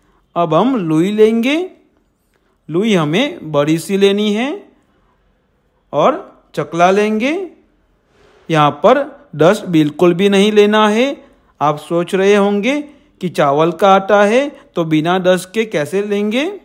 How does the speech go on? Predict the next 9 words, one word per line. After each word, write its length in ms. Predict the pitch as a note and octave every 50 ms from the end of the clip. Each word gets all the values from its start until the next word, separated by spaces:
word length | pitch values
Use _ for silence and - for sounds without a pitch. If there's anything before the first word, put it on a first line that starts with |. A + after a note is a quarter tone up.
| _ _ _ _ _ _ _ _ _ _ _ _ _ _
यहाँ 200 | D#3 D3 C#3+ C#3 B2+ -
पर 240 | - A3 B3+ C#4+ - - - _ _ _ _
आप 240 | C#3+ D#3 G#3 G3+ G3+
बेलन 380 | F3 D#3+ D3+ D3 D3+ E3 E3 E3+
पे 240 | E3 E3+ G#3 A#3 C#4 C#4+ D4 - _
तेल 160 | - D#3 D#3+ D#3+
लगा 280 | D#3+ D#3 D3 D#3 D#3+ E3
सकते 380 | D#3+ F#3+ F3+ F#3+ - - G#3 G#3
हो। 200 | G3+ G3+ A3+